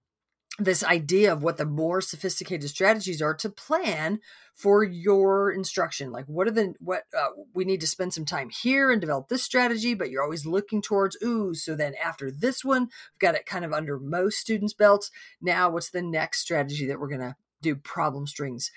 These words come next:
to help develop those relationships towards?" So it's, uh, it's not just about number talks, it's about construction. We need problem strings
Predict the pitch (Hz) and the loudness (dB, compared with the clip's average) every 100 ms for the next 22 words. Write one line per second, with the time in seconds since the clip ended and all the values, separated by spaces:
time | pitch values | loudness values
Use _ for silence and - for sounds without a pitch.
0 | - - 156 147 - 143 135 120 131 147 | -16 -10 -4 -4 -4 -6 -4 -4 -2 0
1 | 175 160 143 117 113 101 - - - - | 2 0 -4 -4 -6 -8 -10 -10 -10 -8
2 | 113 - - - - - - 160 131 - | -10 -8 -12 -14 -20 -10 -2 -2 -2 -6
3 | - - - 147 139 135 - 165 165 180 | -12 -10 -4 0 0 0 -4 -2 4 4
4 | 233 254 - 226 254 214 247 269 247 208 | 4 2 2 8 8 8 4 4 4 4
5 | 131 - - 147 139 139 - - 151 - | 2 0 -8 -6 -4 -4 -4 -8 -6 -2
6 | - - 185 - 135 107 123 139 156 143 | -2 0 -2 0 -4 -6 -6 -6 -6 -8
7 | - 208 240 240 196 175 165 143 135 | -4 4 4 4 0 -2 -4 -4 -4